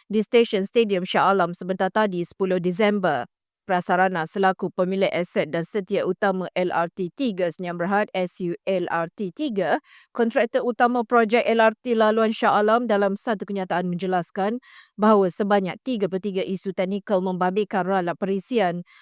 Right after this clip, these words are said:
dan gangguan sistem dikenal pasti sepanjang tempoh dua perpuluhan lima bulan ujian larian tanpa gagal atau fault-free run, F F R,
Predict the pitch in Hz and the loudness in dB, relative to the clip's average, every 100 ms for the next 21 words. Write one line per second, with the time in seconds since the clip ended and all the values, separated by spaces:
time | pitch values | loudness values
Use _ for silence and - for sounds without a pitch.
0 | _ 180 185 185 180 185 190 202 175 247 | _ -2 0 0 0 0 2 2 0 -6
1 | 233 - 170 175 196 180 175 214 220 - | -6 -6 -6 -6 -6 -6 -2 -2 -2 -4
2 | 180 - 196 180 175 - 233 - 180 165 | -8 -4 -4 -2 -4 0 0 0 -4 0
3 | 202 190 185 202 170 185 208 185 165 196 | 0 0 -2 -4 -2 -2 -2 -2 -4 -2
4 | 180 175 220 185 185 175 180 226 208 175 | -2 -2 -4 -2 0 0 0 2 2 2
5 | 175 _ _ _ _ - 220 202 185 180 | -4 _ _ _ _ 2 4 4 -2 0
6 | 202 196 185 180 180 180 185 170 - 202 | 2 2 2 0 0 -2 -2 -6 0 -2
7 | 151 - 185 165 196 190 165 - 175 - | -2 -4 -4 0 0 0 -2 -6 -6 -6
8 | 165 - 196 185 139 | -10 -2 2 2 0